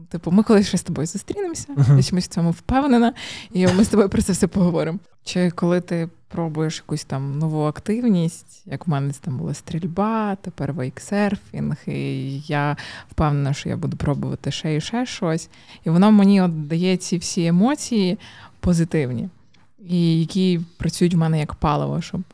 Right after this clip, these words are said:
Speaker 1: робити щось далі, рухатись і, і тому
Speaker 2: О,
Speaker 1: подібне.
Speaker 2: це слушна думка. Е, пан продюсер не дасть брехати, ми про це говорили на першому подкасті. Е,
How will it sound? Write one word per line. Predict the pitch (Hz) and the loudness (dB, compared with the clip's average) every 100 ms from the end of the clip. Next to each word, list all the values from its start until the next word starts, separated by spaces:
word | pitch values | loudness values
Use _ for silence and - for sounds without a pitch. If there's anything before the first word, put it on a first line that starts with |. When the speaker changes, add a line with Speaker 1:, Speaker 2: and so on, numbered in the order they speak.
| - | -10
Speaker 1:
робити | 156 170 175 165 | -2 -2 -2 -6
щось | - 160 | -4 -4
далі, | 160 180 170 | -2 0 0
рухатись | 170 175 - - 151 - - | 0 -2 -6 -8 -10 -10 -10
і, | |
і | 175 - - - - - - 202 180 | -10 -8 -10 -12 -12 -14 -14 -12 6
тому | 147 135 | 8 8
Speaker 2:
О, | 110 | 6
Speaker 1:
подібне. | 175 143 147 143 190 | 2 0 -4 -4 -4
Speaker 2:
це | - 131 | 0 0
слушна | - 185 - 220 | 4 4 4 6
думка. | 196 135 101 - - - - 123 | 8 6 4 0 -12 -14 -14 -4
Е, | 110 107 101 101 98 95 - _ _ | 2 4 4 4 2 0 -6 _ _
пан | - 139 | 4 6
продюсер | 151 156 160 - 151 | 6 4 4 4 6
не | 147 | 8
дасть | 139 104 | 6 6
брехати, | 113 117 175 165 | 4 4 4 4
ми | 117 | 4
про | 139 | 4
це | 131 139 | 4 4
говорили | - 123 139 131 | 4 4 6 6
на | 123 | 4
першому | 120 120 - 120 113 113 113 - - - - - - | 4 2 2 4 6 6 4 2 -12 -20 -20 -20 -8
подкасті. | - - 151 - - 95 90 - 110 | -2 4 4 2 -2 -2 -4 -6 2
Е, | 113 107 | 4 6